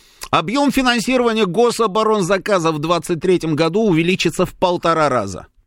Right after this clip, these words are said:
Вы возьмите просто сумму оборонзаказа и умножьте на одну целую пять десятых».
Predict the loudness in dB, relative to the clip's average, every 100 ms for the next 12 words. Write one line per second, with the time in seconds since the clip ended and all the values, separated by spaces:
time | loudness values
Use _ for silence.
0 | -12 0 0 2 0 -2 0 0 0 -2
1 | -4 -6 -2 0 0 0 -4 -6 0 0
2 | 0 -2 -6 -6 -8 -8 -6 -2 -2 -2
3 | -2 -2 0 0 0 0 0 -2 0 -2
4 | -2 -2 -2 -6 -8 -10 -14 -20